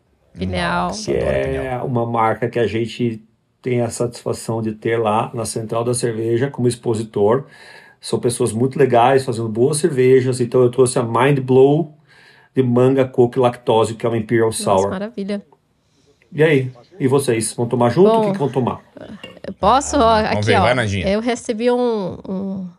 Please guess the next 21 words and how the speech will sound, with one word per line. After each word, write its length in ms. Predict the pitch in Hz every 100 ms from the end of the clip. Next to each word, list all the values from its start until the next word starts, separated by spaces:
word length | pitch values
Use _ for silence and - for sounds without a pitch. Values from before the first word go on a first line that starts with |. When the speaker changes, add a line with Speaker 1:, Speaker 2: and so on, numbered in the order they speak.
| _ -
Speaker 1:
uma 120 | 208
caixinha 600 | - 208 - 254 262 208
bem 140 | 226
especial 540 | 320 - 220 - 226 262 _ _ -
da, 460 | 202 196 185 180
da, 180 | 185 180 185 -
da 360 | 196 196 190
Central. 640 | 175 - 196 - 208 269 _ _ _ _ _ _ _ -
É, 720 | 190 190 196 190 185 180 - -
hoje 240 | - 220 247
eu 40 |
não 100 | 240
vou 100 | 240
de, 80 | 247
pra 160 | -
você, 140 | 339 392
hoje 140 | 339
eu 120 | 359 262
vou 300 | 202 240 277
de 140 | 269
Swamp. 440 | - 247 247 240